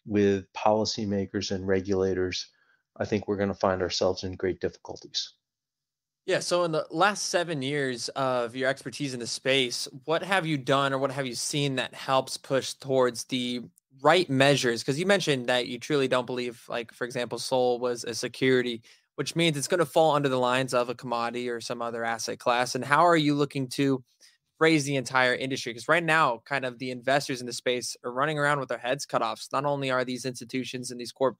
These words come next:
Speaker 2: companies launching these blockchain protocols, uh, not understanding how, one, they can market, one,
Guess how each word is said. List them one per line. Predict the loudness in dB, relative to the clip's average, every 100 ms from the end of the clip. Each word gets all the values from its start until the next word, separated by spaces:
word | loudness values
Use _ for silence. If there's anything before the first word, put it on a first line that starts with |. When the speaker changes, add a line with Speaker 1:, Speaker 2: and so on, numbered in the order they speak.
| -2
Speaker 2:
companies | -2 0 -6 -2
launching | -2 -2 -8
these | -2
blockchain | 0 0 -2 -6
protocols, | 0 0 2 2 2 -4 -14 -20 -10 2
uh, | 4 6
not | 4 4
understanding | 2 0 0 2
how, | 2
one, | 4 2 2
they | -4
can | -2
market, | 0 0 -2 -4
one, | -4 -4 -4